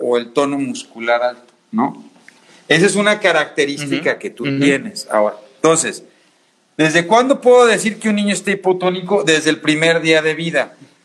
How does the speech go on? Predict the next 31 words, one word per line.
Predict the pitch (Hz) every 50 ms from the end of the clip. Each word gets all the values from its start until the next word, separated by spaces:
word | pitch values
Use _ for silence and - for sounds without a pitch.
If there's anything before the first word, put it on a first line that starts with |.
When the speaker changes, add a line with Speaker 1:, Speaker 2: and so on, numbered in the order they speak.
| _
Speaker 1:
La | - 147 151 160 160 - -
causa | 202 202 214 240 247 240 - 240 226
más | 208 202 208 208 208 202 - -
frecuente | - 202 196 180 - - 190 185 185 175 175 175 170 147 135
de | 135
hipotonía | 131 120 - - 147 139 135 139 147 143 139 143 156 160 165 160 143 131
desde | 120 120 127 127 120 123 135
el | 127 -
primer | - 135 131 131 143 151 156 156 156
día | 160 160 156
de | 156 151
vida | 156 151 143 143 151 139
son | - - 147 143 139
niños | 139 139 139 139 143 139 135 -
que | - - 123 117
se | - - 131 123
asfixiaron | 120 120 117 - - - 120 113 - - - - 139 127 123 127 127 127 117 110
al | 104 98
momento | 95 95 95 98 104 104 101 101 101 110 101 92
de | 85 80
nacer, | 78 82 - - - 90
niños | - 113 123 131 135 139 - -
que | - 131 123
no | 127 135 139 143 151
lograron, | 151 147 147 143 135 147 151 151 151 147 143 123 117 113 - _ _ _ _ _ _ _ _ _ _ _ _ _
y | 156 147 139
que | - - 202 214 226
eso | 214 214 254 247 226
va | 214 208 208
a |
hacer | 208 208 - 208 202 190 185 185 185 175 - - -